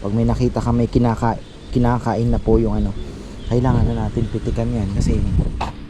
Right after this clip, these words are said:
ito, pechay ang mas, ano, ma-, ano sa insekto. Ito kasi medyo mapait ito, eh. Maganda na ng ating mustasa.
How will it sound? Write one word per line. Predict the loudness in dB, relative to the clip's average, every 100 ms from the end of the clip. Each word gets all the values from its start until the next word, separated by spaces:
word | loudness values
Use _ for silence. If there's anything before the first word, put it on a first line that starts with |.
| -2
ito, | 4 6
pechay | 6 2 6 4
ang | 6 4
mas, | 0 -2 -6 -10 -10 -12 -14 -18 -20 -20 -18 -18 -18 -4
ano, | 2 2 0 -2
ma-, | 0 2 2 2
ano | 0
sa | 2 0
insekto. | 2 -2 -2 -8 -8 -14 -14 -12 -12 -12 -14 -14 -14 -12 -10
Ito | -6 0
kasi | 4
medyo | 4 4 2
mapait | 0 -2 -2
ito, | -2 -2 -4
eh. | -6 -8 -6 -6 -2 0 2 2 0
Maganda | -2 -2 -2
na | -2 -2
ng | -4
ating | -4 -4
mustasa. | -4 -2 -2 0 -2